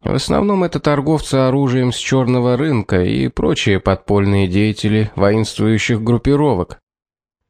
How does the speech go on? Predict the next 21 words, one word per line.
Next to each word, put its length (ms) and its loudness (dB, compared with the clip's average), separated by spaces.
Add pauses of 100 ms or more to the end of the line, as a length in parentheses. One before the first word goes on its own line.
(200)
Главный 440 2
следователь 600 0
управления 840 0
уверена, 720 0
что 260 -2
мы 160 2
получим 560 0
от 160 0
них 260 0
достаточно 760 0
информации, 920 0 (160)
чтобы 360 0
вычислить 560 0
организатора». 960 0 (920)
В 60 0
его 300 0
голосе 440 -2
не 160 2
чувствовалось 680 -2
особой 480 0
уверенности. 880 -2